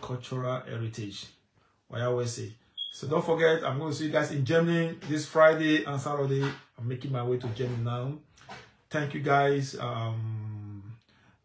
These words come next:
uh, for always, um, especially my, my, my, my Facebook, Facebook family. Whenever I said I want hundred, what were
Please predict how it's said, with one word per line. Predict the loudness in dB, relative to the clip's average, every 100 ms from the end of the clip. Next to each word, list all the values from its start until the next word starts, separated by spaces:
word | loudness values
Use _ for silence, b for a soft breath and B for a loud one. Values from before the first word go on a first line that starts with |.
| -10
uh, | -6 -4 -4
for | -8 -6 -2
always, | 0 0 -2 -4 -6
um, | -6 -6 -8 -8 -10 -10 -12 -14 -18 _ _ _ _ _ _ _ _ -20 _
especially | -16 -8 -6 -6
my, | -6 -8 -8 -10 -12
my, | -10 -12 -12 -12
my, | -10 -10 -12 -14 -16 -16 -18 -18 -20 b b b _
my | -18
Facebook, | -16 -8 -6 -6 -8 -12 -12
Facebook | -8 -8 -8
family. | -8 -6 -4 -4 -6
Whenever | -8 -6 -4
I | -4
said | -6 -8 -8
I | -8
want | -8 -10
hundred, | -10 -10 -8 -8 -10 -12 -16 -20 -18
what | -10 -8
were | -6 -8